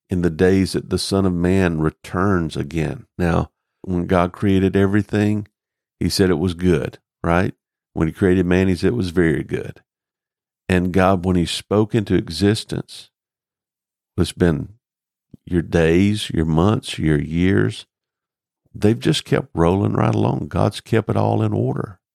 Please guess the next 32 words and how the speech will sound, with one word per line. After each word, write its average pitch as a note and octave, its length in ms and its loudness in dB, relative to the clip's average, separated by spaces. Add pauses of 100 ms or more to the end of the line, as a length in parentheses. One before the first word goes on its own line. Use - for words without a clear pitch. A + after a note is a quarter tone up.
(220)
Don't F#2 260 2
be C#3+ 120 2
mistaken. A#2+ 760 -2 (240)
God G#2+ 280 2
is G2 140 2
sovereign G#2 560 -2
over F2 260 2
creation. - 800 -4 (360)
And F#2 140 4
when A2 100 4
it - 140 -4 (100)
comes B2+ 380 2 (100)
a F#2 120 -2 (200)
time F#2+ 800 -4 (600)
that E2 220 -2
God F2+ 300 0
says, F2 400 0 (260)
"I'm F2+ 160 -4
gonna F#2+ 180 2
move G2 440 2
in F#2 100 2
this G2 240 0
way, - 440 -10 (1080)
I'm F#2 120 0
gonna G2 140 4
judge F#2+ 800 0
the G2 240 0
earth, E2+ 300 2
I'm E2 120 -6
gonna F#2 180 2
judge G2+ 640 0
the, F2+ 120 -6